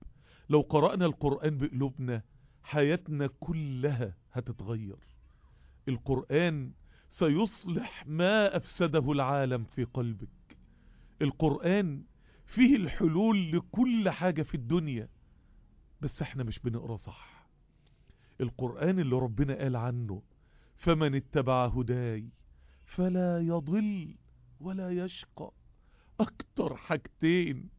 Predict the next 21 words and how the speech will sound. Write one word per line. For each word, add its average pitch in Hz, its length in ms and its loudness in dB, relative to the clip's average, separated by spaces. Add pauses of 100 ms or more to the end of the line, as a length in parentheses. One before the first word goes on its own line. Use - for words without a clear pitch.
(320)
عاملين 196 560 2 (120)
أزمة 180 380 4
عند 180 340 2
الناس 180 320 -2
كلها: 165 480 -4 (480)
التوهان، 165 720 2 (560)
الناس 196 240 -4
تايهة، 143 400 -4 (480)
الشباب 156 340 -6
تايهة، 139 460 -4 (640)
مش 175 140 0
عارفين 233 360 0
يعملوا 190 440 2
ايه، 190 320 2 (460)
والشقى، 208 720 2 (680)
الشقاء 147 880 -2
والضنك 170 1000 -6 (300)
والحالة 208 420 4
النفسية 190 560 0
المحطمة 185 880 -4
والمحبطة. 185 1000 -2